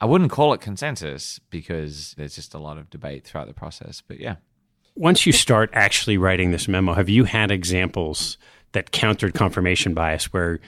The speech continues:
Speaker 2: you wrote the memo and then ultimately walked away from it of your own volition?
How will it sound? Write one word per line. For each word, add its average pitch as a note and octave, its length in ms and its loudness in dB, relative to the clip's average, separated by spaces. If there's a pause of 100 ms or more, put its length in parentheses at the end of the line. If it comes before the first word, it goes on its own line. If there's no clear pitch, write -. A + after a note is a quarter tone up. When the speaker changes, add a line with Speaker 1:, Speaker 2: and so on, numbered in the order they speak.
(160)
Speaker 2:
you A#2 160 4
wrote G#2+ 320 4
the G#2 60 -2
memo F2+ 580 2 (560)
and G2+ 160 0
then F#2+ 100 4
ultimately G2+ 520 2
walked G#2 360 2
away F#2 200 2
from F2 200 -2
it E2 120 -2
of E2 80 -4
your F2+ 120 4
own F2 120 4
volition? E2 480 -4